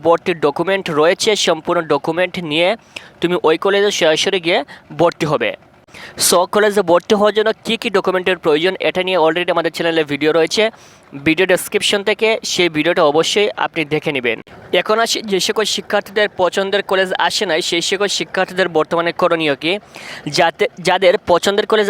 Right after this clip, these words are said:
আসে নাই তাদের জন্য সুখবর রয়েছে। So, তোমাদের টেনশনের কোনো কারণ নেই। যদি তোমাদের পছন্দের কলেজ না আসে, তাহলে এখানে তোমাকে আরও একবার সুযোগ দেওয়া হবে। তাও যদি না আসে, তাহলে তারপরও আরও একবার তোমাদেরকে সুযোগ দেওয়া হবে।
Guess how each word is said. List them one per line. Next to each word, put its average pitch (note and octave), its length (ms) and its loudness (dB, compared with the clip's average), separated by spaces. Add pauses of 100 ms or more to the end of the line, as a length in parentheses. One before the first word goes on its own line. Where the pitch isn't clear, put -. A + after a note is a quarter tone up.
(120)
আসে F3 220 -2
নাই E3 180 2
তাদের F3+ 260 0
জন্য F3+ 140 2 (140)
সুখবর E3 400 2
রয়েছে। C#3 300 2 (640)
So, - 80 2 (100)
তোমাদের G#3 280 2
টেনশনের G#3 400 2
কোনো G#3+ 200 0
কারণ G3+ 240 0
নেই। F#3 160 2
যদি F3 200 0
তোমাদের F#3 220 0 (120)
পছন্দের F#3 400 0
কলেজ F#3 160 2 (120)
না D3+ 60 4 (100)
আসে, F#3+ 140 -2 (100)
তাহলে F3 220 0 (160)
এখানে F3+ 200 -2 (100)
তোমাকে E3+ 260 0 (280)
আরও E3+ 140 2 (200)
একবার F3+ 320 -2 (560)
সুযোগ F3+ 240 2 (120)
দেওয়া D3+ 220 4
হবে। E3 180 2 (520)
তাও G#3 180 4 (120)
যদি G3+ 120 0 (120)
না E3 160 2
আসে, F#3+ 160 -2 (120)
তাহলে F3 280 2 (300)
তারপরও F3+ 460 2 (180)
আরও E3+ 100 4 (100)
একবার - 240 -2
তোমাদেরকে E3+ 400 -2
সুযোগ D3 260 -8
দেওয়া C#3+ 180 0
হবে। B2 160 0